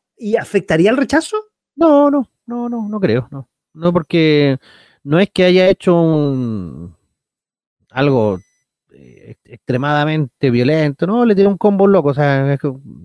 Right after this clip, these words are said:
Speaker 2: incluso sirve más como pa'l, pa'l chiste. Pero ahora hay que ver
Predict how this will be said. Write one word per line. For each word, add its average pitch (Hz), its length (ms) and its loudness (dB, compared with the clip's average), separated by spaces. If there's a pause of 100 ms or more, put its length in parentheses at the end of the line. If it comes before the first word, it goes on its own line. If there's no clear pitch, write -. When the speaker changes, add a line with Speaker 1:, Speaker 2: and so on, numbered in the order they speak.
Speaker 2:
incluso 143 400 0 (240)
sirve 147 240 0
más 147 140 0
como 131 260 0
pa'l, 120 200 0
pa'l 123 180 -4
chiste. - 340 -4 (1080)
Pero 147 340 2
ahora 180 200 4
hay 220 60 2
que - 140 0
ver 196 220 4